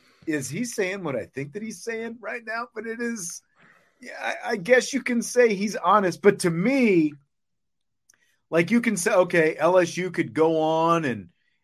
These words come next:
and run the table in the S E C. I guess they've got a fairly favorable schedule with the exception of Alabama, but I think it's like, what,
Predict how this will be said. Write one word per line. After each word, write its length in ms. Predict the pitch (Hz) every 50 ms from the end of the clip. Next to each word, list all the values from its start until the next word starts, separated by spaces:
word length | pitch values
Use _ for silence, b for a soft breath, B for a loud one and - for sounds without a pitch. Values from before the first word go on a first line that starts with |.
| _ _ -
and 500 | 110 120 117 117 113 113 113 110 107 104 110 107 101 98 95
run 220 | 101 131 165 185 175
the 80 | 170
table 420 | - 143 160 170 175 170 170 165 165
in 60 | 165
the 160 | 156 147 151
S 180 | 165 165 165 -
E 80 | 170 160
C. 260 | 143 - 175 170 160
I 60 | 151
guess 240 | 147 151 156 147 143
they've 160 | 139 120 101
got 200 | 95 123 131 147
a 40 | 156
fairly 460 | 147 - 160 165 165 165 165 165 156
favorable 580 | 151 - 165 165 160 160 175 156 143 160 156 147
schedule 540 | 143 - - 156 160 160 147 160 165 165 156
with 120 | 139 135
the 120 | - 139 120
exception 580 | 117 - - - 156 156 151 - - 160 156
of 140 | 147 139 139 b b b b b b b b -
Alabama, 720 | 139 160 170 165 156 143 139 147 151 165 170 170 175 175
but 300 | 170 139 139 131 127 - -
I 80 | 127 135
think 260 | - - 196 196 214
it's 160 | 190 - -
like, 180 | 175 151 147 -
what, 340 | 135 156 196 190 151 -